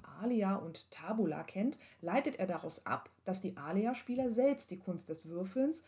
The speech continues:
naturwissenschaftlich betreiben, wodurch er einen durchaus wertschätzenden Zusammenhang zu rhetorischen Deutungskonventionen herstellt und eine Grundlage für geistliche Auslegungen des Würfelspiels,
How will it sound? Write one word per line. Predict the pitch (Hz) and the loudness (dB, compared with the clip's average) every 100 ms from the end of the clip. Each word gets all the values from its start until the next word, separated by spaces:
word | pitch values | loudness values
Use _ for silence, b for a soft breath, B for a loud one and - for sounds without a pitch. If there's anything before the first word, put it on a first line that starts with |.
| b - | b 2
naturwissenschaftlich | 208 - 196 156 - 160 - 147 - 180 190 | 2 4 2 2 -4 -10 -12 -16 -6 -4 0
betreiben, | 226 226 247 220 160 151 B B - | 0 0 2 2 2 -4 B B 2
wodurch | 196 285 311 | 4 4 4
er | 254 | 0
einen | - 208 214 220 - | 2 2 2 0 -4
durchaus | - 294 - 233 226 - | 2 2 4 2 0 -4
wertschätzenden | 165 180 190 220 208 - 226 226 | 0 0 2 -2 -2 0 2 2
Zusammenhang | 226 220 160 160 165 180 247 - | 0 0 0 0 -4 -4 -4 -4
zu | 233 | -6
rhetorischen | 226 220 175 170 196 226 | -4 -4 -6 -4 -4 -2
Deutungskonventionen | 175 170 170 165 - 160 151 151 - 151 147 | 0 0 -2 -8 -8 -8 -8 -8 -8 -8 -10
herstellt | 151 160 160 226 247 320 b b b | -10 -8 -6 -2 0 -2 b b b
und | 233 233 | 0 4
eine | 240 240 | 4 4
Grundlage | 202 226 233 226 226 233 | 6 6 6 4 2 0
für | 202 | -2
geistliche | 170 151 190 - 202 190 | 0 -2 -2 -8 -6 -4
Auslegungen | 143 160 - 180 196 202 208 | -4 -6 -8 -4 0 0 0
des | 220 202 | -2 4
Würfelspiels, | 247 240 - - 160 190 - | 4 4 -6 -8 -8 -6 -8